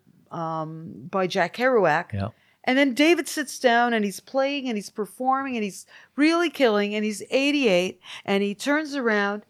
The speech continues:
Speaker 1: and he's wearing these running shoes and these jeans, and he has a tight ass and unbelievable hands.
Speaker 2: Mm-hmm.
Speaker 1: And Miriam and I just look at each other like, "This can't be. This is not real."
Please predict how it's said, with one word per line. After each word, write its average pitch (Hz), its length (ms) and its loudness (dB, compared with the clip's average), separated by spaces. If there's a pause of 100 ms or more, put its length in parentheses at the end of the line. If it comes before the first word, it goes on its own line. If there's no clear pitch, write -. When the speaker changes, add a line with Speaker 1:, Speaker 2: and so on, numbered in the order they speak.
(160)
Speaker 1:
and 226 160 0
he's 226 180 -2
wearing 277 320 0
these 254 240 -4
running 240 280 -2
shoes 285 340 -6
and 277 100 -6
these 285 200 -6
jeans, 190 600 -6 (200)
and 196 80 0
he 196 60 4
has 185 180 0
a 185 80 -4
tight 262 360 2
ass 196 520 4 (180)
and 196 140 0
unbelievable 277 680 2
hands. 180 460 2
Speaker 2:
Mm-hmm. 87 260 -6
Speaker 1:
And 226 120 -2
Miriam 320 300 6
and 294 80 2
I 285 120 8
just 254 200 -2
look 247 160 4
at 214 80 6
each 196 160 0
other 185 240 2
like, 170 180 -2 (300)
"This 370 240 2
can't 220 420 0
be. 403 480 4
This 302 180 2
is 349 160 0
not 240 280 6
real." 427 400 2